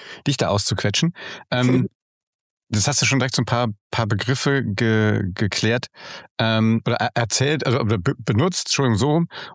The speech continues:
Speaker 1: Und, ähm, die müssen wir, glaub ich, erstmal erklären. Äh, weil ich
Speaker 2: Mhm.
Speaker 1: weiß nicht, ob da alle Hörerinnen und Hörer genau Bescheid wissen. Ähm,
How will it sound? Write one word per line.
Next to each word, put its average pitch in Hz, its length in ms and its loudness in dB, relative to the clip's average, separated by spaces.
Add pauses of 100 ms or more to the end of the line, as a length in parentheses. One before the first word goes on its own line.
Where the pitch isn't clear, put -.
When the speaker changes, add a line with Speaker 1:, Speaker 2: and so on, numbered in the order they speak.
Speaker 1:
Und, 117 400 2
ähm, 107 400 2 (280)
die 120 80 4
müssen 127 180 2
wir, 123 60 2
glaub 107 120 2
ich, 92 80 0
erstmal 98 220 0
erklären. 90 400 0 (320)
Äh, 104 60 0 (260)
weil 95 200 0
ich 208 80 2
Speaker 2:
Mhm. 220 40 0
Speaker 1:
weiß 113 160 0
nicht, 107 120 0
ob 107 80 -6
da 107 180 0
alle 107 300 0
Hörerinnen 107 300 0
und 87 40 -2
Hörer 110 200 0
genau 107 200 2
Bescheid 110 340 -2
wissen. 113 240 -2 (540)
Ähm, 107 420 2